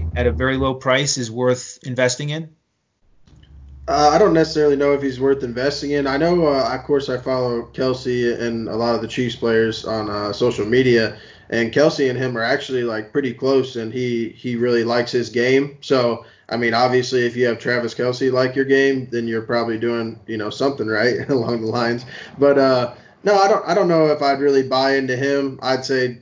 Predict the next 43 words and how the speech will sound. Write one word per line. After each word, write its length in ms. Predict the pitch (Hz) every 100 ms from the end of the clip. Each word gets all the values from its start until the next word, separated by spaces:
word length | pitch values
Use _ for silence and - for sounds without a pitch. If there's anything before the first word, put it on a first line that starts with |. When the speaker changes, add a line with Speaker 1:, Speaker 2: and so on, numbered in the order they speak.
| -
Speaker 2:
you 120 | 123
know, 160 | 117 113
Kelce's 440 | 135 127 127 117
gonna 220 | 123 120
get 320 | 120 120 90 -
most 320 | 117 117 113
of 80 | 110
those 240 | 113 113 110
touches 380 | 117 110 110
and 100 | 113
everything 460 | 113 110 110 110 110
right 240 | 104 107
there 240 | 107 107 107
for 120 | 107
that 180 | 107 -
tight 240 | 110 107
end 160 | 113 110
spot. 440 | - 110 113 110
But, 300 | 110 113 104 - - -
yeah, 200 | 185 147
I 60 |
mean, 400 | 127 135 127 123 -
for 160 | 131
sure, 560 | 131 147 147 139 135 131
uh, 40 |
you 120 | 131 123
know, 160 | 123
in 160 | 123 120
red 200 | 135 139
zone 160 | 143
opportunities 840 | 139 143 139 147 147 147 151 151 143
and, 320 | 131 127 120
and 100 | 123
certain 300 | 120 131 120
sets, 460 | 123 131 143 139 -
I'm, 220 | 120 117
I'm 140 | 113 120
sure 220 | - 135
he 120 | 123
will 200 | 120 127
get 120 | 123
opportunity, 680 | 117 123 113 120 127 127 131
but 400 | 120 113 113 104